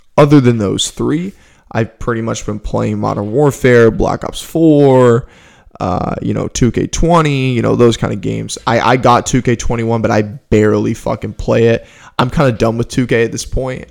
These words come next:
I, I don't have two K twenty-two, and I'm definitely not gonna be getting two K, you know, twenty-three. I'm kinda done with that franchise. But yeah, so kinda getting back to the point here, I've really only been playing P S four games, and I'm not entirely disappointed with that,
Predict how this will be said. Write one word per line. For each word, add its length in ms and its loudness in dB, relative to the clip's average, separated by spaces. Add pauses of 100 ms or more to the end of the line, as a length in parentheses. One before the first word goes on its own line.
I, 280 -4
I 40 -2
don't 280 0
have 180 -4
two 160 -6
K 140 -2
twenty-two, 500 -2
and 80 2
I'm 140 -4
definitely 380 -2
not 120 -4
gonna 140 -8
be 100 -6
getting 260 -2
two 200 -6
K, 320 -2 (560)
you 100 -4
know, 120 -2
twenty-three. 600 0
I'm 100 -6
kinda 200 -2
done 180 -2
with 120 -4
that 120 -2
franchise. 580 -2
But 220 -2
yeah, 260 2
so 400 -2 (800)
kinda 320 -2 (160)
getting 220 2
back 180 0
to 80 -16
the 80 -4
point 300 0
here, 180 0
I've 220 0
really 180 2
only 240 -2
been 200 -4
playing 640 -2 (160)
P 180 0
S 100 0
four 260 0
games, 380 -6
and 160 -2
I'm 100 -2
not 240 -4 (720)
entirely 800 4
disappointed 720 2
with 220 2
that, 340 0